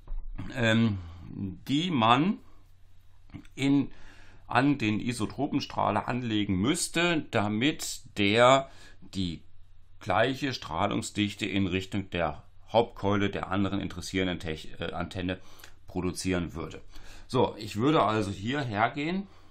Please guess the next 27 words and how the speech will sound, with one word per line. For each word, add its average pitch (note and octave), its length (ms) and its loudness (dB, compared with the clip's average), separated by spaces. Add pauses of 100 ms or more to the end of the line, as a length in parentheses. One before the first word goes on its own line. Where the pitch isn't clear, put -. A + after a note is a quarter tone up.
(680)
und G2 140 -6
würde, B2 200 2
um G2 140 -2
die - 120 -8
E G#2+ 200 0
E - 20 0
R E2 80 -2
P B2+ 240 -4
auszurechnen, A2 680 -4 (920)
dieses D#3 400 0
Ding B2+ 240 0
hier G#2+ 360 0
aufblasen, C#3 880 -2 (2000)
sodass G#2 480 -4
das G#2 240 -2
eben G2 500 0 (220)
im G2 160 -2
Prinzip G2+ 400 -6
so C3 240 -2
strahlt A#2 560 -2
und F#2+ 140 -8
dann A#2+ 180 -2
würde A#2+ 160 -4
ich G#2 100 -8
gucken, A2 360 -4 (960)
welche G#2+ 400 -2
Leistung F2 720 -4